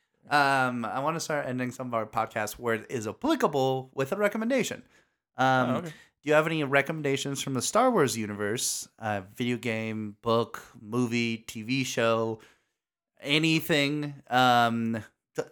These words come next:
Speaker 1: Star Wars land, literally anything from, from the Star Wars universe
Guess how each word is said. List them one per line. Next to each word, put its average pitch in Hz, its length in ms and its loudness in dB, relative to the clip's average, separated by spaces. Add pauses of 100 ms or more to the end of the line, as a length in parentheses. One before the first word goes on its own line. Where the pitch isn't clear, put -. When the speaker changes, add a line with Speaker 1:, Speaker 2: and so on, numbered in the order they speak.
(100)
Speaker 1:
Star 123 280 8
Wars 120 240 4
land, 127 580 4
literally 156 480 6
anything 143 480 2
from, 135 400 0
from 127 280 0
the 120 60 -2
Star 139 280 4
Wars 127 500 2
universe 120 500 -2